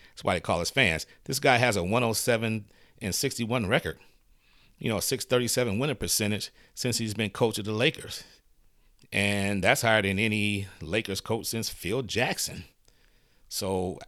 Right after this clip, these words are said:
hey, the guy's doing something right. He's doing something right. He was a third choice. Third choice. Ty Lue, they wanted, but they didn't offer Ty Lue the five years. Apparently, they only offered him a couple of years. Ty Lue said, "The hell with you, get to stepping."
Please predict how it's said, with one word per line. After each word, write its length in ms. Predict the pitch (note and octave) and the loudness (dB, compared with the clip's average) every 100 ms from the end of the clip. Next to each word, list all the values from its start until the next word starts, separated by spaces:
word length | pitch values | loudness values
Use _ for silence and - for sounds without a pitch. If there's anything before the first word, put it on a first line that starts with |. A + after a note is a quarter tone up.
| - E2 - | -14 -14 -8
hey, 160 | G#2+ | -6
the 100 | E2 | -6
guy's 260 | D2 F2+ F#2+ | -2 0 0
doing 220 | F2+ G#2 | 0 -2
something 360 | - C3 A2 F#2+ | 0 0 0 0
right. 300 | F2+ A2+ - - - _ _ _ - - - | 2 2 -2 -16 -20 _ _ _ -20 -20 -16
He's 140 | - F#2 | -10 -4
doing 180 | G#2+ G#2 | -2 -2
something 320 | B2 B2 F#2+ | -2 -2 0
right. 240 | G#2 A#2 - - | 2 2 -2 -8
He 120 | - | -2
was 100 | C#3 | 0
a 60 | A#2 | 2
third 240 | C3 B2 | 4 4
choice. 340 | A#2 C3 - - - _ _ _ _ _ _ _ _ - - - | 4 2 0 -10 -14 _ _ _ _ _ _ _ _ -20 -20 -2
Third 180 | D#3 C#3+ | 2 2
choice. 320 | D3+ F2 - - _ _ _ - | 2 0 -4 -14 _ _ _ -8
Ty 180 | E2 E2+ | -4 -2
Lue, 320 | G#2+ C3+ D3+ - _ _ _ _ _ _ _ | 0 0 -2 -8 _ _ _ _ _ _ _
they 100 | - | -8
wanted, 400 | E2+ G2+ C3 D#3+ | 0 2 2 -2
but 260 | E2+ E2 D#2+ | -6 -8 -8
they 200 | D#2 D#2+ | -8 -6
didn't 160 | F#2+ G2 | -2 -2
offer 180 | G2+ | -2
Ty 200 | F#2+ G#2+ | -2 -2
Lue 140 | G#2 A2 | 0 -2
the 60 | |
five 380 | F#2 A#2 A2+ F#2+ | -2 2 2 2
years. 280 | B2 G#2+ A2 | 0 0 -2
Apparently, 360 | E2+ A2 A2+ G2 | -2 -2 0 0
they 60 | |
only 180 | G#2 G2 | 0 0
offered 220 | G#2 G2+ | 0 0
him 120 | B2 | -2
a 60 | G2+ | -2
couple 260 | - F#2 F2 | -4 -4 -2
of 60 | |
years. 200 | F#2+ A2 | 0 0
Ty 220 | - F#2 | 0 -2
Lue 200 | F#2 G#2+ | 0 -2
said, 240 | A2+ G2 F#2+ | 0 0 0
"The 80 | E2 | 2
hell 260 | A2+ A2 | 2 2
with 180 | F#2+ F#2 | 0 -2
you, 80 | G2+ | -6
get 160 | G#2 G2+ | -6 -4
to 60 | |
stepping." 520 | - D#3+ C#3+ - - | 0 4 4 2 -6